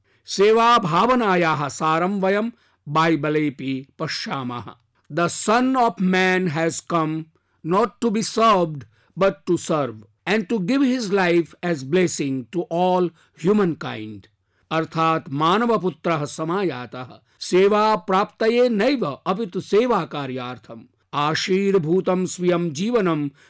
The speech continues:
मानवतायै अर्पयितुम्। इदं द्योतयति यत् किं नाम सेवायाः माहात्म्यम्। भवतु नाम विश्वस्य काचिदपि जातिः,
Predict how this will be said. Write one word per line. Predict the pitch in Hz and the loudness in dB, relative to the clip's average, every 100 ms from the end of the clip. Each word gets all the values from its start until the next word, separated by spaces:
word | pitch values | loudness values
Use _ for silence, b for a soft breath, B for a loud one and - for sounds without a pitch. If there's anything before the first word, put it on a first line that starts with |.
| b | b
मानवतायै | 110 123 135 190 214 180 156 147 139 135 127 131 _ _ _ | -10 -4 0 2 0 0 -2 -2 -2 -4 -6 -12 _ _ _
अर्पयितुम्। | 143 175 175 143 117 - 117 104 _ _ - | -6 -6 -6 -10 -10 -14 -16 -18 _ _ -6
इदं | 175 196 214 233 | -2 0 2 0
द्योतयति | 196 156 226 277 247 196 170 208 240 | -2 2 2 4 4 2 2 0 0
यत् | 185 _ | -2 _
किं | 262 | -2
नाम | 294 247 202 185 | 0 2 2 2
सेवायाः | 165 180 180 185 160 147 143 127 131 | 0 2 2 2 0 -2 -4 -6 -6
माहात्म्यम्। | 131 127 170 - 135 120 110 - _ _ | -8 -6 -8 -10 -12 -12 -12 -18 _ _
भवतु | 135 160 190 214 | -2 0 2 2
नाम | 202 208 226 | 2 2 2
विश्वस्य | 208 190 - 196 190 196 | 2 0 0 -2 -2 -4
काचिदपि | 151 180 202 240 208 170 147 | -2 -2 0 0 0 0 -2
जातिः, | 147 151 143 170 180 - | -2 -4 -2 -4 -4 -10